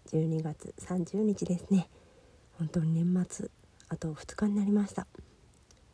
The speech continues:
どんな一日をお過ごしでしょうか。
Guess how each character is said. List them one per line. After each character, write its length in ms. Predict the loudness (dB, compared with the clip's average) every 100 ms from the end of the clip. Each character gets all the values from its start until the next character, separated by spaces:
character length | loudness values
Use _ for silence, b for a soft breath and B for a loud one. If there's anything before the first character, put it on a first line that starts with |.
| -20 _ -20 _ _ _ -20 -8
ど 120 | -6
ん 80 | -4
な 80 | -6
一 220 | -6 0
日 260 | 0 0 -6
を 40 |
お 20 |
過 180 | -8 -4
ご 80 | -4
し 60 | -4
で 140 | -8
し 120 | -6
ょ 40 | -6
う 60 |
か。 160 | -6 -12